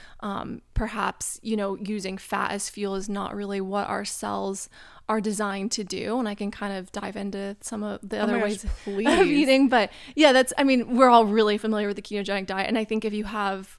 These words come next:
Speaker 1: it's been shown to really help with diabetes. Um, and all of these things are valid. Now, um,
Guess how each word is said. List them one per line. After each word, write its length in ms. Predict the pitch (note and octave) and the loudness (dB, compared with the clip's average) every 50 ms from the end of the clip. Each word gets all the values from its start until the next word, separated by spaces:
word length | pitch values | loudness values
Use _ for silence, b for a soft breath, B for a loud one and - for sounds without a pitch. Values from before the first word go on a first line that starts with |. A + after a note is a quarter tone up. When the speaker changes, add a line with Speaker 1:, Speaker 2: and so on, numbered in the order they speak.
| - - | -4 -2
Speaker 1:
it's 200 | A#3 - - - | -2 -2 -2 -2
been 240 | A#3+ A3+ A3 A3 | 0 0 0 0
shown 400 | - - - A3+ G#3+ G#3+ A3+ A#3 | 0 -2 -2 -2 0 0 0 2
to 100 | A3+ A3+ | 0 0
really 240 | G#3+ A3+ A#3 A#3 A3+ | 0 2 2 2 2
help 400 | A3+ G3+ A3+ - G3+ G#3 - - - | 0 -2 -2 -4 -4 -4 -6 -8 -6
with 220 | A3+ A3+ G#3+ - | -4 -4 -4 -4
diabetes. 840 | - A3 G3+ G#3 G#3 G#3 G3+ A#3+ C#4+ D4 A3+ G#3 A3 A#3+ B3 - B B B B B B B B B _ - | -4 -4 -4 -4 -4 -4 -4 -2 -2 0 0 0 -2 -2 -4 -8 B B B B B B B B B _ 0
Um, 400 | A3 A3 G#3+ G#3 G3+ G3 G3 G3+ - | 0 2 2 0 0 -2 -4 -4 -4
and 440 | - A3+ A3 G#3+ G#3 G3+ G3+ F#3+ A3 - _ - G#3 - | -2 0 0 0 0 -2 -2 -4 -8 -10 _ -8 -4 0
all 160 | A3 A3 A3 | 0 2 2
of 120 | G#3+ F#3 | 0 0
these 320 | G#3 G#3 G3+ F#3+ - - - - - - | -2 -4 -4 -4 -8 -10 -14 -18 -10 -6
things 260 | A#3 A3 G#3 G#3+ F#3+ | -4 -2 -2 -2 -2
are 140 | G3 F#3+ G3 | -4 -6 -4
valid. 500 | F#3 A3 A3 C4+ D4+ A#3 F#3 F3+ G3+ G3 B B B B B B B | -2 0 2 2 2 2 2 0 -2 -4 B B B B B B B
Now, 480 | A#3+ B3 A#3 A3+ A3 A3 G#3+ G#3 G3 - | 4 6 6 6 6 6 4 2 2 2
um, 560 | - A3 G#3+ G3 - - - - - A#3 B3+ | 0 -2 0 -2 -2 -4 -6 -6 -8 -10 -12